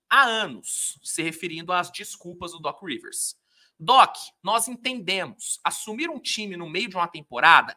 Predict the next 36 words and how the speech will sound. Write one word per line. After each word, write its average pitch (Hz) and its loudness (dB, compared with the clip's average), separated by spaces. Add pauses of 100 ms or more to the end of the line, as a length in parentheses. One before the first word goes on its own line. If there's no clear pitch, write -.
é 190 -2
difícil, - -6 (360)
assim 349 2
como 190 -2
é 160 0
complicado 170 4
para - -4
um 131 -10
jogador 120 -2 (280)
ser 311 -2
trocado 339 4
no 214 -8
meio 165 -4
da 151 -4
campanha. 120 -12 (300)
Mas 247 4
ele 262 -4
sempre 311 -2
vem 214 -6
com 202 -8
uma 202 -10
desculpa, 202 -6
sempre 320 -2
jogando 220 -6
seu 202 -6
time 202 -8
embaixo 175 2
do 196 -14
ônibus. 160 -10 (300)
O 175 -6
Bucks 269 4
perdeu 226 0
para 247 2
o 226 -10
Memphis 226 -8
Grizzlies, - -6